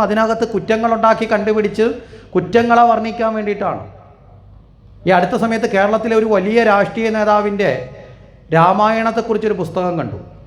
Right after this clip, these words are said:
ഒരു ഗ്രന്ഥശാലയിൽ. രാമായണത്തിൻ്റെ സത്യവും അസത്യവും. അത്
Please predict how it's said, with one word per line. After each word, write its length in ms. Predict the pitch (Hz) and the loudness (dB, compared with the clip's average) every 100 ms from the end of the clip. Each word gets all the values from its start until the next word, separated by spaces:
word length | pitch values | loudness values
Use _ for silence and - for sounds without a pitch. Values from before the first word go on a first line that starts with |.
| - - - - - - - | -20 -20 -20 -20 -20 -18 -2
ഒരു 80 | 160 | 0
ഗ്രന്ഥശാലയിൽ. 580 | 160 156 160 139 117 90 - - - - - - - - - - - - - - - - - - - 165 | 2 0 0 -2 -2 -6 -10 -16 -20 -20 -20 -20 -20 -20 -20 -20 -20 -20 -20 -20 -20 -20 -20 -14 -2 2
രാമായണത്തിൻ്റെ 920 | 175 214 220 226 220 220 220 208 208 196 - - - | 4 4 2 2 -2 -4 -4 -2 -2 -2 -6 -8 -6
സത്യവും 540 | 175 - 208 208 196 165 | -4 -2 0 0 2 0
അസത്യവും. 480 | - 151 139 101 - - - - - - - - - - - - - - - - - - - - | -2 -6 -8 -10 -12 -18 -20 -20 -20 -20 -20 -20 -20 -20 -20 -20 -20 -20 -20 -20 -20 -20 -20 -8
അത് 100 | - | -2